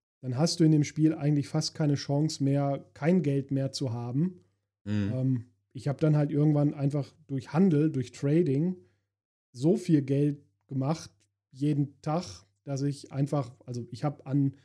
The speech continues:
Speaker 1: sieben Tagen, die ich gespielt hab, einen Monat Spielzeit rausgeholt ungefähr.
Speaker 2: Boah, krass.
Speaker 1: Der Nachteil ist, das ist halt tatsächlich Hardcore-Handelsspiel, also
Speaker 2: Mhm.
Speaker 1: Market-Manipulation vom Feinsten,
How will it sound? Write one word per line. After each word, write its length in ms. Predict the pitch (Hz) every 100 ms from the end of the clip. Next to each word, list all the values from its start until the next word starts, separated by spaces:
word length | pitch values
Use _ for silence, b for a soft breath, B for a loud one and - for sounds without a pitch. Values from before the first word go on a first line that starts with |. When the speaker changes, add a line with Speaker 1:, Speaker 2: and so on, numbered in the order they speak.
| b b -
Speaker 1:
sieben 300 | 156 180 160
Tagen, 340 | 165 170 160
die 60 | 160
ich 100 | 156
gespielt 400 | 143 156 165 165
hab, 120 | -
einen 220 | 151 156
Monat 260 | 151 143 135
Spielzeit 540 | - 147 143 135 113
rausgeholt 520 | 120 117 117 107 117
ungefähr. 380 | 117 110 - 110
Speaker 2:
Boah, 280 | 92 67 76
krass. 480 | - 95 82 - - _ _ _ _
Speaker 1:
Der 100 | 143
Nachteil 500 | 147 156 185 185 190
ist, 420 | 196 214 - - _
das 160 | 143
ist 160 | 147 156
halt 160 | 175 170
tatsächlich 800 | 160 156 135 131 170 170 - -
Hardcore-Handelsspiel, 1400 | 143 160 - 139 151 151 170 180 151 131 - 131 127 120
also 440 | 127 120 123 117 110 b -
Speaker 2:
Mhm. 320 | 101 104 107 117
Speaker 1:
Market-Manipulation 1700 | 139 170 175 175 160 165 170 160 170 180 170 175 170 160 - 160 165
vom 200 | 160 139
Feinsten, 800 | - 147 170 190 - 208 202 -